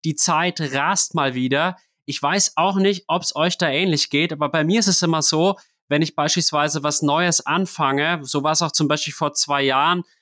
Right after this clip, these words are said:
als ich ans Gymnasium München-Feldmoching gewechselt bin, da war die erste Woche unwahrscheinlich intensiv, weil man so viele neue Eindrücke verarbeiten musste. Und dann, wenn man sich dann an das Neue so ein bisschen gewöhnt hat,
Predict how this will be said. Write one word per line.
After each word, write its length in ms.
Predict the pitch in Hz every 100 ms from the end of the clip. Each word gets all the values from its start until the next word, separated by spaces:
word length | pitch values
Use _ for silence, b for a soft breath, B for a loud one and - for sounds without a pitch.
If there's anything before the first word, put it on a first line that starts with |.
| _ -
als 220 | 143 156
ich 100 | 160
ans 220 | 147 -
Gymnasium 480 | 143 135 147 151 143
München-Feldmoching 880 | 160 165 156 156 135 143 180 190 139
gewechselt 520 | 120 123 - 135 -
bin, 180 | 143 151
da 100 | 135
war 100 | 143
die 140 | 143
erste 400 | 120 165 - 165
Woche 360 | 156 165 180 165 b b _
unwahrscheinlich 680 | 165 202 190 - 175 170 160
intensiv, 720 | 156 156 139 135 180 190 -
weil 100 | 147
man 160 | 147
so 140 | 139 170
viele 340 | - 170 160
neue 340 | 143 147 165 135
Eindrücke 640 | 156 180 - 147 156 139 b b -
verarbeiten 580 | 139 123 175 175 - 127
musste. 520 | 131 135 - 190 196 _ _ -
Und 220 | 147 147
dann, 260 | 151 196
wenn 140 | 175 160
man 120 | 156
sich 200 | 160 -
dann 260 | 156 180 165
an 140 | 151
das 160 | 147 156
Neue 340 | 143 170 185
so 80 | 165
ein 60 |
bisschen 320 | 156 165 170 143
gewöhnt 400 | 131 160 190 180
hat, 280 | 175 202